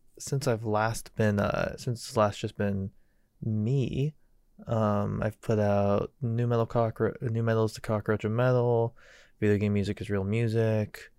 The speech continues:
and, uh, Hyperpop as well, Why Hyperpop is Important. Um, and yeah, then I had a solo ep. So, I'm gonna talk about,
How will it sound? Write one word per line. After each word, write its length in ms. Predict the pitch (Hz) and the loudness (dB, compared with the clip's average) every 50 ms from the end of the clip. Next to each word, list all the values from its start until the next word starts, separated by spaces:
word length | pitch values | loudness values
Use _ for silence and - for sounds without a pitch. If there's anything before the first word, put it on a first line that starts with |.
| _ _ _ _ _ _ _ _ _ _ _ _ _ _ - | _ _ _ _ _ _ _ _ _ _ _ _ _ _ -6
and, 640 | - 123 131 151 170 175 180 180 175 160 143 127 - - | -2 0 4 4 6 6 6 6 4 2 0 -2 -4 -6
uh, 760 | - 123 117 117 117 113 113 110 110 107 107 98 98 - - | -4 -2 0 0 0 0 0 0 0 0 0 -2 -2 -2 -4
Hyperpop 680 | - - 123 143 151 - - - - 123 123 - - - | -2 0 2 2 2 0 -2 -2 -2 -2 -2 -2 -4 -4
as 160 | - 113 117 | -6 -4 0
well, 360 | 113 110 120 123 - - - - | 2 4 4 4 4 2 0 -2
Why 200 | - 127 117 110 | -2 0 0 0
Hyperpop 460 | 107 110 107 101 101 104 113 104 101 101 | 2 2 0 -2 -2 -2 -2 -2 -2 -2
is 100 | 101 107 | -4 -6
Important. 540 | 104 101 - 120 113 - - - - - _ _ _ - - _ _ _ _ _ _ _ _ _ - | -6 -2 0 0 0 0 -2 -8 -10 -10 _ _ _ -20 -20 _ _ _ _ _ _ _ _ _ -8
Um, 540 | 127 107 202 - 98 196 98 98 - 196 101 - - - - - _ _ _ _ - - - | -4 -2 0 0 0 0 -2 -4 -4 -6 -8 -10 -18 -20 -20 -20 _ _ _ _ -16 -8 -4
and 240 | 113 104 101 107 | -2 -2 0 0
yeah, 200 | 113 117 104 101 | 2 2 2 2
then 160 | 101 104 104 104 | 0 -2 -2 -2
I 160 | 104 104 104 | -2 -2 -2
had 280 | 101 107 104 101 104 - - _ _ - | -2 -2 -4 -4 -6 -8 -12 _ _ -6
a 160 | - 117 107 | -4 -4 -4
solo 340 | - - 123 113 110 104 101 101 | 0 2 2 2 2 2 0 -2
ep. 120 | - - - - - - - - - | -4 -6 -10 -18 -18 -20 -20 -20 -12
So, 360 | - - - 139 127 110 - - - - | -4 2 6 6 6 6 4 -2 -14 -16
I'm 840 | - - - - - - - - - - - - - - - - 156 | -16 -16 -16 -18 -18 -20 -18 -20 -20 -20 -20 -20 -14 -12 -6 -2 -2
gonna 100 | 165 160 | -2 -2
talk 240 | - - - 131 135 | -2 -2 -4 -2 2
about, 320 | 120 113 110 110 - - | 2 4 4 2 2 -2